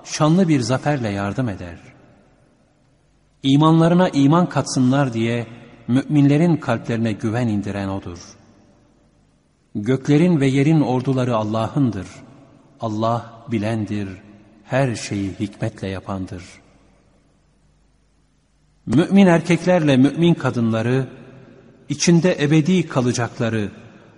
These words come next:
altlarından ırmaklar akan cennetlere koyması, onların günahlarını örtmesi içindir. İşte bu Allah katında büyük bir kurtuluştur.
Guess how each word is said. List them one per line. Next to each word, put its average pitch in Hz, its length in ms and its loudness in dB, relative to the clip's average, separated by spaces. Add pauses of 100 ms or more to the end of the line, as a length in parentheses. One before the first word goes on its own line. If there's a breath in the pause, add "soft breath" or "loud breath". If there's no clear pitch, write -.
(100)
altlarından 139 600 0
ırmaklar 123 500 -2
akan 110 300 -4
cennetlere 110 600 -4
koyması, 107 680 -6 (1000)
onların 151 580 4
günahlarını 123 760 0
örtmesi 113 560 -6
içindir. 90 720 -10 (1200)
İşte 156 400 -4
bu 139 220 0 (420)
Allah 120 340 -2
katında 101 600 -6
büyük 107 300 -6
bir 101 160 -8
kurtuluştur. - 720 -14